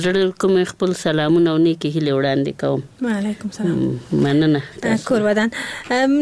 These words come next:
Speaker 2: داسې به یې راپیل کړو چې، اه، زده کړې مو چېرته کړې دي؟ د کوم ځای نه مو راپیل کړې دي؟
Speaker 1: زه،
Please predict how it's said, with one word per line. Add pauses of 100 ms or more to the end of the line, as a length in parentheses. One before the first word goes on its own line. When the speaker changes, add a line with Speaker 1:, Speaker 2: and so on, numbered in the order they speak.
(100)
Speaker 2:
داسې
به
یې
راپیل
کړو
چې،
اه، (400)
زده
کړې
مو
چېرته (100)
کړې (100)
دي؟
د (120)
کوم
ځای
نه
مو
راپیل
کړې
دي؟ (1400)
Speaker 1:
زه،